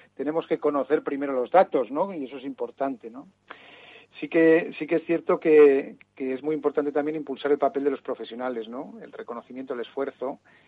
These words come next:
el reconocimiento también, pues, eh, a esos objetivos alcanzados o, o la estabilidad laboral, que también es uno de los temas que hemos comentado.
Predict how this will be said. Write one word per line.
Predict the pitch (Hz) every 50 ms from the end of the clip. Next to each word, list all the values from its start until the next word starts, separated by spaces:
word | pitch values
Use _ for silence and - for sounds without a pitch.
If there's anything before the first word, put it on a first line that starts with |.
| _ _ -
el | 123 117
reconocimiento | 127 113 - 123 113 - 127 123 127 131 131 117 - 135 131 131 127 135 - -
también, | - 123 123 127 131 127
pues, | 120 135 123 - - -
eh, | 127 - - - - 135 -
a | - - 139
esos | 131 123 123 143
objetivos | 131 - - 117 - 123 123 -
alcanzados | 131 127 - 120 123 117 - 151 160 165 -
o, | 185
o | 160 175 160
la | 156 147
estabilidad | - - 135 127 123 127 127 165 160
laboral, | 151 156 131 127 131 165 170 139 - _ _ _ _ _ _ _ _
que | - -
también | - 123 123 135 139 139
es | 135 -
uno | 143 135
de | 135
los | 131 120 -
temas | - 131 135 - -
que | - 143
hemos | 131 131 -
comentado. | - 127 123 120 113 - 139 143 135 -